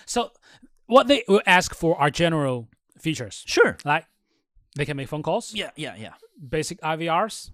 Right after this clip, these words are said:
Speaker 2: Exactly.
Speaker 1: Call recordings,
Speaker 2: Mm-hmm.
Speaker 1: right? Of course, uh, side features or extra features like
Speaker 2: Mm-hmm.
Speaker 1: U Cs. They were looking into U Cs because
Speaker 2: Yeah,
Speaker 1: this is
Speaker 2: exactly,
Speaker 1: actually,
Speaker 2: exactly.
Speaker 1: yeah, uh, because remote office is actually very hot right, uh, right now these days.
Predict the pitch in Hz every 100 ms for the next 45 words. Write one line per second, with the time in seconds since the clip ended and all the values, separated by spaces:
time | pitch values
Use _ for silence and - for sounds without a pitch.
0 | - - 98 98 87 95 80 143 120 -
1 | 233 254 247 226 - - - 95 101 147
2 | 220 _ _ _ _ _ - 202 - 233
3 | 185 113 - - _ _ _ 165 165 156
4 | - 214 165 - 180 160 156 143 - -
5 | 156 151 - - 175 - 175 - 165 143
6 | 147 117 92 - 143 160 151 - 151 143
7 | 139 131 - - 170 160 156 156 170 165
8 | 175 - 160 143 143 139 117 143 131 143
9 | 196 143 120 - - 143 131 151 135 131
10 | 127 135 107 104 92 120 107 - - -
11 | 139 147 143 127 143 156 170 143 - 123
12 | 156 123 147 131 - 123 127 127 - 131
13 | - 123 113 135 _ 139 147 131 123 120
14 | 117 117 - 110 127